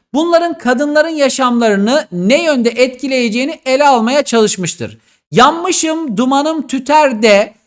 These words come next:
Bakın bu da bir eseri. Hangi eserinde bunlara yer verdiğini örnek olarak anlatıyor. Şu eser ismi bir örnektir.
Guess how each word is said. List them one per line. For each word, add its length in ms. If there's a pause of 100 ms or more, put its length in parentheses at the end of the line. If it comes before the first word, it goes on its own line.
(140)
Bakın 280
bu 80
da 120
bir 160
eseri. 640 (380)
Hangi 380
eserinde 840
bunlara 380
yer 440
verdiğini 680
örnek 440
olarak 340
anlatıyor. 480
Şu 200 (100)
eser 340
ismi 500 (340)
bir 240
örnektir. 840